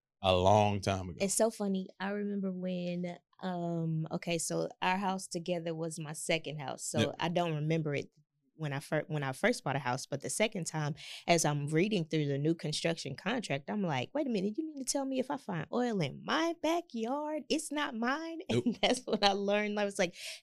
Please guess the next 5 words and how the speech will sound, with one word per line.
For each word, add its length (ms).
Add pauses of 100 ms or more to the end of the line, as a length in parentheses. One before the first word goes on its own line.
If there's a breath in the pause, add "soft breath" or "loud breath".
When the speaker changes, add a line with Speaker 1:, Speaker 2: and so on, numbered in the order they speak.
Speaker 2:
"Oh, 460 (140)
okay." 220
Speaker 1:
And 100
that's, 360 (340)
that's 400